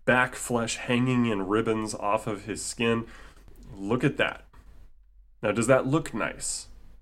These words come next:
No, this is, Luther says, "The, the works of God appear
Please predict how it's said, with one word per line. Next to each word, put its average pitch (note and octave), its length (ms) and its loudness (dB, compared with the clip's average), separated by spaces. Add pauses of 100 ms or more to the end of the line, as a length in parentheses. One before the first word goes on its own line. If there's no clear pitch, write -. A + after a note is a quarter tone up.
(160)
No, A2+ 200 4
this B2 240 2
is, G2 540 -2 (600)
Luther A#2 400 2
says, C3 600 -2
"The, G#2 240 -2
the A2+ 160 -2
works A2+ 380 2
of G#2 120 -4
God G#2+ 300 2
appear A2+ 540 -2